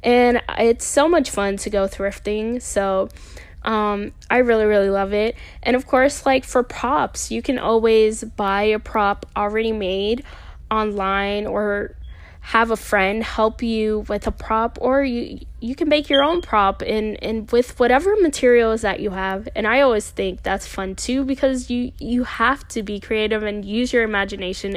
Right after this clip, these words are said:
in how you're going to make this come to life. I also learned that going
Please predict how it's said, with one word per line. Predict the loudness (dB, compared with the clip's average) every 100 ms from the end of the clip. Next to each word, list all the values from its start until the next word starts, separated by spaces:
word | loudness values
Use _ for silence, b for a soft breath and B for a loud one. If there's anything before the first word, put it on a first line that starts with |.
| -6
in | -8
how | -4 -4
you're | -2 -6
going | -8 -10 -10 -8
to | -8 -6 -6 -10 B B B B B
make | 2 2 2
this | 0 0
come | -2 -2 -2
to | -2
life. | -2 2 2 0 -4 B B B B B B 2
I | 4
also | 6 4 2 2
learned | 2 2 0 -4
that | 0 2 4 4 0 -4 -12 -14
going | -4 -2 0 0 -2 -4